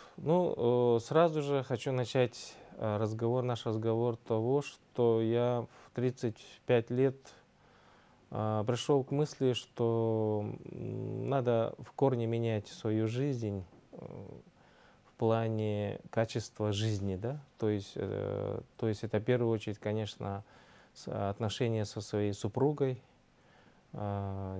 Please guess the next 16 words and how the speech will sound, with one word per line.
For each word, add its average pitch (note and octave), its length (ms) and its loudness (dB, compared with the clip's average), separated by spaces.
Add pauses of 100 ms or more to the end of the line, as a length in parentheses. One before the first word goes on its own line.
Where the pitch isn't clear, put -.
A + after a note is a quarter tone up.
детьми, A#2+ 680 0 (340)
э, A#3 40 -20 (1120)
и, A2 1160 -2 (100)
ну, A#2+ 400 -2
и G2 360 -2
потом G2+ 360 -4
работа, C3+ 840 0 (600)
и G#2 80 -6
всё, B2+ 540 0
э, G2+ 1400 -4
вообще, A2 320 -6
м, G#2+ 720 -6
и D#3 160 0
дальнейшее B2+ 460 4
миропонимание, A2+ 880 0 (100)
и A#2 340 0